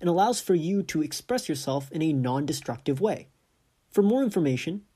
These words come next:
please check out your locality or municipality's regulations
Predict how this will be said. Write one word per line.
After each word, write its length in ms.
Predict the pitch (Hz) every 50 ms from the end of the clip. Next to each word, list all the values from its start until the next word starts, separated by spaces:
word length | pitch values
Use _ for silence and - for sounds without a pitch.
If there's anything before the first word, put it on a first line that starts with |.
| _ _ _ _
please 260 | - - 233 254 247
check 220 | - - 202 - -
out 140 | 165 165 160
your 100 | 151 135
locality 640 | 131 127 123 - - 139 143 165 180 185 208 208
or 160 | 202 - 165 156
municipality's 880 | 147 139 135 143 185 202 - - - 131 127 127 123 120 127 120 113
regulations 680 | 139 151 151 185 160 135 127 120 - - 120 120 120 -